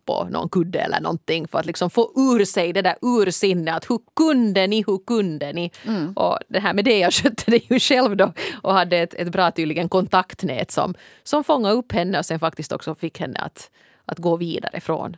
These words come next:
Speaker 1: det här.
Speaker 2: Ja, här märker man också igen den där vikten av, av, eh, vänner som orkar med det här ältande
Speaker 1: Mm.
Speaker 2: och som orkar lyssna på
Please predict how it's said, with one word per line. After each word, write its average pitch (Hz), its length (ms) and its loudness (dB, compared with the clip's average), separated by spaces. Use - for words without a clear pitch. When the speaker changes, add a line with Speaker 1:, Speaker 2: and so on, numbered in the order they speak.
Speaker 1:
det - 100 -8
här. 175 280 -2
Speaker 2:
Ja, 196 240 2
här 185 200 2
märker 175 260 -2
man 190 120 0
också 196 200 -4
igen 170 220 0
den 156 120 0
där 156 80 0
vikten 160 360 -2
av, 143 200 0
av, 143 260 -2
eh, 143 180 2
vänner 156 500 0
som 170 240 -2
orkar 156 520 0
med 156 320 -2
det - 80 -6
här 147 160 -4
ältande 240 560 0
Speaker 1:
Mm. 160 320 -6
Speaker 2:
och 156 140 -6
som 160 140 -4
orkar 160 240 0
lyssna 151 300 0
på 165 140 0